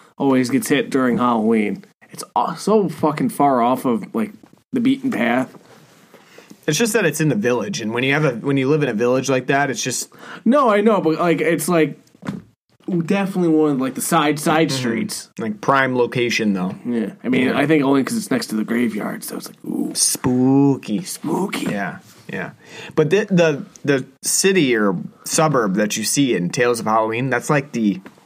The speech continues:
Speaker 2: perfect area that you wanna be in.
Speaker 1: That whole town's economy is just based on people showing up to shoot Halloween movies.
Speaker 2: Yeah, probably.
Speaker 1: Just like, "All right, yeah. They're coming
Speaker 2: You've
Speaker 1: to get
Speaker 2: got,
Speaker 1: they're
Speaker 2: you've got the perfect street for this."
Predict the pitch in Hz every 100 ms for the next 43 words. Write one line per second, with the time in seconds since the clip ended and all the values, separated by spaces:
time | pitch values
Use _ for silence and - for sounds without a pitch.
0 | _ - 135 123 117 110 - - _ _
1 | - _ 110 113 95 80 76 - 123 120
2 | 113 98 110 110 80 85 - 139 147 147
3 | 175 151 160 160 143 - 156 143 127 110
4 | 117 - 127 127 127 117 120 139 120 143
5 | 131 120 113 - 127 110 131 113 120 123
6 | 107 101 98 101 - - - - - 117
7 | 139 135 139 139 131 120 151 156 147 190
8 | 208 247 180 156 156 - - - - -
9 | - _ - - - - 175 214 220 139
10 | 180 185 240 - - - - 139 123 -
11 | - - 131 107 - - 90 87 - -